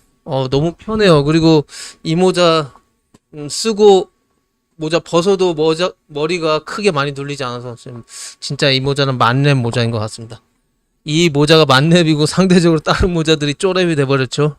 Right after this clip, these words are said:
<laughs> 네, 호치민에 엊그제 뭐 별탈 없이 들어왔고,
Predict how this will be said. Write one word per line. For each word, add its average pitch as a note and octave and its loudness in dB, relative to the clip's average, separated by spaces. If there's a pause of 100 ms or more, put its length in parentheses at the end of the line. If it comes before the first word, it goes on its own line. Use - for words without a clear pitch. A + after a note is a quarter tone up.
(260)
<laughs> - -10 (1900)
네, E3 6
호치민에 A#3+ 4
엊그제 G3 4 (220)
뭐 D3+ 0
별탈 E3 4
없이 E3+ 2
들어왔고, D#3 2